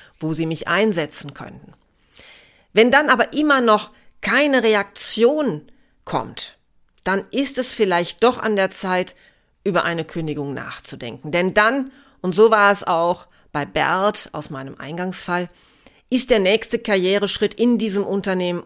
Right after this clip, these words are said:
offensichtlich nicht möglich, ja vielleicht auch gar nicht gewünscht.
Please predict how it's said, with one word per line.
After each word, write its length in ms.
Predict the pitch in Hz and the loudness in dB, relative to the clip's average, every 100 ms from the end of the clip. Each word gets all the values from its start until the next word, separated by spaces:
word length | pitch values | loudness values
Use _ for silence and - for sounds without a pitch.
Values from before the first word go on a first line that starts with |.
| - | 0
offensichtlich 680 | 226 226 220 202 196 196 190 | 0 2 -2 -2 -2 -4 -6
nicht 160 | 175 | -2
möglich, 400 | 180 226 226 214 - - - | 4 4 2 -8 -12 -20 -4
ja 160 | 196 | -2
vielleicht 540 | 220 226 190 175 190 - | 0 0 2 2 2 -4
auch 220 | 165 - | -8 -6
gar 180 | 123 135 | -10 -10
nicht 220 | 143 - | -12 -16
gewünscht. 500 | - 78 - - - | -18 -18 -20 -20 -20